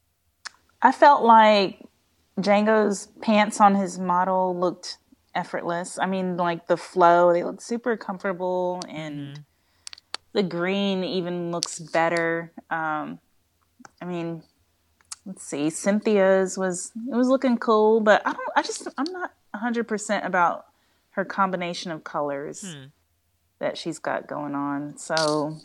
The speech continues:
Speaker 1: I mean, I'm just not wild about it.
Speaker 2: Yeah.
Speaker 1: I think the red detail coming down the side and front to the side is neat.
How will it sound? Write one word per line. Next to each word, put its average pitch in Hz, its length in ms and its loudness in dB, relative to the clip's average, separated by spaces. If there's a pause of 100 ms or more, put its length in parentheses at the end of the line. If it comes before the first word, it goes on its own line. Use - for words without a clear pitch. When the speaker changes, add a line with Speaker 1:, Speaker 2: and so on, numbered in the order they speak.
(680)
Speaker 1:
I - 60 -10
mean, 165 80 -2
I'm 175 80 -4
just - 160 -8
not 143 160 -2
wild 135 320 -4
about 143 300 -8
it. 143 180 -10 (140)
Speaker 2:
Yeah. 143 340 -12 (140)
Speaker 1:
I 190 100 6
think 262 260 4
the 208 100 2
red 185 360 4
detail 175 440 -2
coming 165 320 -8
down 156 260 -8
the 147 60 -14
side 151 520 -6
and 143 260 -12
front - 400 -6
to 165 80 -10
the 160 120 -4
side 151 400 -6
is 151 140 -12
neat. 156 320 -12